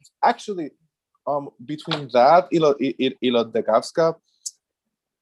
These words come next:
you al-, there's already quite a library of illustrations. So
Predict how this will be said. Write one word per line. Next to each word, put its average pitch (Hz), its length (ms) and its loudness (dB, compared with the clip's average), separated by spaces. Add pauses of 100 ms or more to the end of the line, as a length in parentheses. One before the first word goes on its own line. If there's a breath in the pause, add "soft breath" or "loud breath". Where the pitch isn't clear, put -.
(340)
you 117 260 -4
al-, 156 180 0
there's 165 200 -2
already 202 380 0
quite 147 560 -6
a 117 80 -4
library 107 540 -4
of 104 100 -12
illustrations. 98 1000 -12
So 104 260 -4